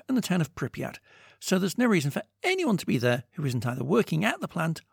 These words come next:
or a tourist on an official group visit. As to how long the area will take to return to safe levels for human agriculture and housing, although some tentative steps have already been made, including the manufacture of vodka, what else,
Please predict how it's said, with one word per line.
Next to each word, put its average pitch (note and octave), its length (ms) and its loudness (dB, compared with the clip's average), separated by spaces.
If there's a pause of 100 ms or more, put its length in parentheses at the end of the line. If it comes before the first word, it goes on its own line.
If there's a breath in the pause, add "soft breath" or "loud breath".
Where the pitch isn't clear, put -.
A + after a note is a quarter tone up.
(100)
or E4+ 140 0
a A#3+ 60 2
tourist D#3+ 500 0
on F#3+ 80 2
an A3+ 100 0
official C3+ 400 -6 (140)
group - 320 -10
visit. C3 480 -8 (1500 soft breath)
As D4+ 280 2
to G3+ 320 2
how F3 240 2
long D#3 180 6
the C3+ 160 -4
area C#3+ 300 4
will B2+ 200 -2
take - 280 -8
to D3 100 -6
return C3+ 540 -2
to - 160 -4
safe - 280 -2
levels D3 300 -2
for - 120 -2
human C#3+ 280 0
agriculture C3 520 -4
and D#3+ 100 -4
housing, C#3 340 0 (680 loud breath)
although D#4 200 2
some A3 280 4
tentative - 400 0
steps - 280 -4
have D#3 80 -2
already C#3 240 2
been C3 260 0
made, D3 280 2
including A#2+ 440 -2
the A#2+ 140 0
manufacture B2+ 600 0
of G#2 100 0
vodka, C3+ 540 -4 (360)
what B2 300 -4
else, B2 440 -6